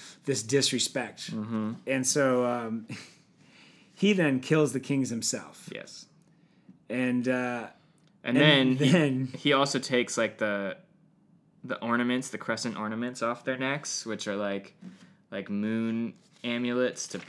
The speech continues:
Speaker 2: ward off evil spirits. And so, like, he's starting to collect, like, trophies and, like,
Speaker 1: Does he
Speaker 2: idolatrous stuff.
Speaker 1: But does he, um,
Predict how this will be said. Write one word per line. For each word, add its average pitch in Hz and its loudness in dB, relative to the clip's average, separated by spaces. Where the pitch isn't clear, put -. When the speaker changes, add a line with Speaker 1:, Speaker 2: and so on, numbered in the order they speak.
Speaker 2:
ward 107 0
off 107 -2
evil 107 -6
spirits. 107 -4
And 107 -6
so, 117 -2
like, 113 2
he's 123 0
starting 120 0
to - -14
collect, 104 -4
like, 98 -6
trophies 113 -4
and, 98 -6
like, 95 -4
Speaker 1:
Does 139 2
he 202 6
Speaker 2:
idolatrous 107 0
stuff. 113 -4
Speaker 1:
But 143 -2
does 151 -2
he, 185 6
um, 123 -2